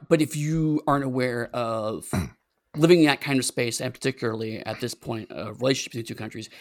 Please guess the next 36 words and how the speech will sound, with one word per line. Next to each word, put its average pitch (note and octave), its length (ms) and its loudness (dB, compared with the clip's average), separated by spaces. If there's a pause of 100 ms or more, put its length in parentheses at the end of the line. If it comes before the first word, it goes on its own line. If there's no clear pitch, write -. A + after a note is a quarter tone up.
(140)
it D#3+ 140 10
might C#3 160 2
seem B2 200 0
weird. C3 140 4
It's G#2+ 60 -4
like, G2+ 100 -8
how C#3+ 140 0
can F#3+ 80 -4
they D#3+ 80 2
just A#2 140 -6
casually B2 360 0
cross G#2+ 220 -2
country - 440 -8
borders D3+ 300 6
like A2+ 160 0
that G2+ 240 0
without, G#2 320 -6 (300)
you G#2+ 80 -4
know, G2 40 -10
passports C3+ 460 0
or G#2+ 60 -4
visas C3 280 2
or A2 60 -2
whatnot? G#2 320 -6
And A#2 320 -2
that, A2 180 -6
that - 200 -4
was, B2 260 -2
that G#2+ 380 -2
we C3 120 2
had A2+ 120 0
a A#2 40 -2
very A2+ 160 -4
close A2+ 220 -8
relationship. A2+ 420 -6
At, F2+ 220 -4